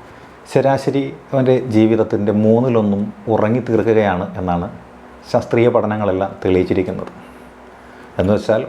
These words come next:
ഒരു ദിവസം ശരാശരി ആറ് മുതൽ എട്ട് മണിക്കൂർ വരെ ഒരു സാധാരണ മനുഷ്യൻ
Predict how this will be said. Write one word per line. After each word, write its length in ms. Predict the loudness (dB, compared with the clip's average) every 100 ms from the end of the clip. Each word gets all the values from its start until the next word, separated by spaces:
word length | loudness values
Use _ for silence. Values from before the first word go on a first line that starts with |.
| 0
ഒരു 100 | 2
ദിവസം 360 | 2 2 -6 -10 -18 -20 -20 -20 -20 -4 0
ശരാശരി 380 | 0 0 0 0
ആറ് 160 | 0 -2
മുതൽ 160 | -2 -2 -2
എട്ട് 160 | 0 0
മണിക്കൂർ 300 | 0 0 0
വരെ 220 | 2 -2 -4 -14 -20 -4 0
ഒരു 100 | 0 0
സാധാരണ 440 | -2 2 0 2 0
മനുഷ്യൻ 280 | -2 -2 -2